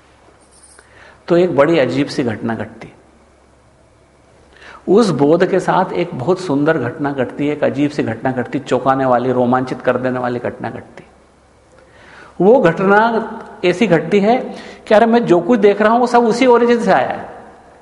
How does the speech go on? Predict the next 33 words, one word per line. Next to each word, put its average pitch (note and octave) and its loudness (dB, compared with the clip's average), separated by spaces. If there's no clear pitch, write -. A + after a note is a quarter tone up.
जैसे F3 2
ही A#3 4
उस A#3 2
ओरिजिन G3 2
पर G#3 4
आदमी E3+ 0
पहुंचता D3 0
है, A#2 -6
अपने D#3 -2
रूट D#3+ 0
को F3 -2
टच D#3 0
करता C#3 0
है, C#3 0
स्पर्श D3 -2
करता C#3 -2
है C#3+ -2
या D3 2
बोधित C#3 0
होता C3 0
है C#3+ -2
उस D3 -6
रूट D3 0
के E3 2
प्रति, B2 -2
जैसे E3+ 2
ही A3 6
वो G#3+ 4
जागरूकता D#3+ 2
से E3 -2
उस D3+ 0
बोध C#3 0
को G#3 2